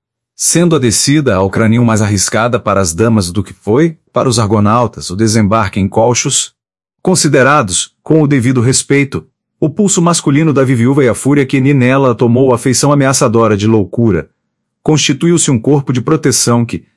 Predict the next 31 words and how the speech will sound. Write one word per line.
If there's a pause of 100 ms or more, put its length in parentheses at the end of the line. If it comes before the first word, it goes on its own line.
(260)
em
caso
de
necessidade, (380)
reagisse
energicamente
defendendo
as
costelas
delicadas
de
Amélia (180)
e
os
delgados
braços
da
Isabiná. (680)
Por
decência,
porém, (500)
não
querendo
que
se
reproduzisse
a
cena
indecorosa
do
Areópago,